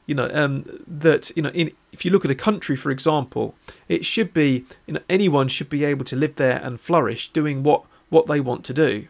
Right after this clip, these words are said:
you know, to, to secure our freedom, I suppose, as God's image bearers. And that's why it's so important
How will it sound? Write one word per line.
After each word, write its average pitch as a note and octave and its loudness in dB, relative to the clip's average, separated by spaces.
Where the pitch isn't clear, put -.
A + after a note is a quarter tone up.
you - -16
know, C3 0
to, C#3 -4
to D3+ -2
secure C#3+ 0
our A#2+ -2
freedom, C3+ 0
I B2+ -2
suppose, A#2 -2
as B2+ -4
God's C3+ -2
image D#3 0
bearers. A#2 -4
And D#3 0
that's E3 -2
why D3 2
it's B2 -6
so F3+ 0
important C#3 -4